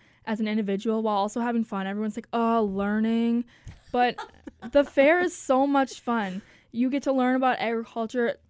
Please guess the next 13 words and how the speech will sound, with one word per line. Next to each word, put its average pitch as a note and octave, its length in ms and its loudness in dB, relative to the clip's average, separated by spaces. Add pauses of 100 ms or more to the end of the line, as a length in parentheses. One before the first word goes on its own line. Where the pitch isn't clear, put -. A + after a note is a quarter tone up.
which B3+ 180 -2
is C#4 140 -2
very D#4 260 6
important. C#4 580 -4 (460)
People C4 220 -4
don't C4+ 340 0
always A#3 260 0
realize A3 360 0
how A#3 180 -4
important A3+ 400 -2
agriculture G#3+ 480 -6
is. B3+ 340 -2 (440)
And A3+ 540 -2